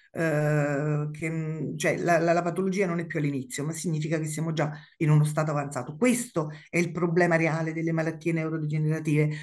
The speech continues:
che, mm, diciamo che non si possono prevenire, al di là di, come ho detto prima,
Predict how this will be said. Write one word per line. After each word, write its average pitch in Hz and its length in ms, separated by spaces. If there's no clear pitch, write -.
che, 190 360
mm, 185 320
diciamo 190 340
che 190 100
non 240 200
si 214 100
possono 208 360
prevenire, 175 440
al 139 80
di 147 100
là 202 160
di, 180 100
come 202 180
ho 190 60
detto 196 260
prima, 160 400